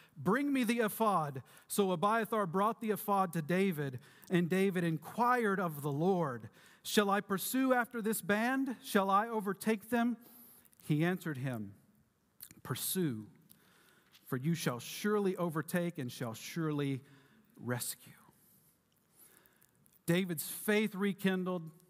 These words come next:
He now inquires of the Lord. He obeys the Lord, and he leads his men to victory. So this brings me to my first point of application today. It is this: true faith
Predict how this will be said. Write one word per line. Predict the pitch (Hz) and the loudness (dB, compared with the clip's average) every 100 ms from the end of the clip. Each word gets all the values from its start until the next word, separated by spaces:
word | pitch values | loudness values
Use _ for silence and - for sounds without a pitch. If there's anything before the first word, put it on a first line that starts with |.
| _ _ _ _ _ _ | _ _ _ _ _ _
He | - 156 | -2 0
now | 170 165 | 0 -2
inquires | 160 - - 180 190 190 175 | -4 -6 -2 0 0 -2 -6
of | 151 | -8
the | 156 | -8
Lord. | 156 165 156 | -6 -4 0
He | 170 | 0
obeys | 160 139 120 202 247 208 | 0 -2 0 0 0 -2
the | - | -2
Lord, | 151 131 120 117 113 - _ _ _ _ _ _ _ _ _ _ _ _ | -6 -6 -6 -6 -8 -12 _ _ _ _ _ _ _ _ _ _ _ _
and | 135 | -6
he | 127 143 | -2 -2
leads | 156 160 - | -2 -2 -4
his | 143 | -6
men | 131 135 120 113 104 - - | -4 -4 -4 -6 -10 -18 -12
to | 113 | -8
victory. | 123 - - - 131 _ _ _ _ _ - _ - | -6 -8 -14 -20 -20 _ _ _ _ _ -20 _ -4
So | 196 | -2
this | 214 | 0
brings | 254 226 | -2 -2
me | 202 | -2
to | 185 | -2
my | 196 | -2
first | 170 190 - | 0 -4 -4
point | 190 170 | -2 0
of | |
application | 156 151 143 143 131 - | -2 -4 -6 -6 -6 -8
today. | 117 113 113 - _ _ _ _ _ _ _ _ _ _ _ | -10 -8 -10 -14 _ _ _ _ _ _ _ _ _ _ _
It | - 170 | -4 -2
is | 165 | -2
this: | 139 147 127 - | -2 -4 -4 -10
true | - - 240 208 | -8 -2 0 0
faith | - 208 202 143 113 - - | 0 0 0 -2 -8 -14 -16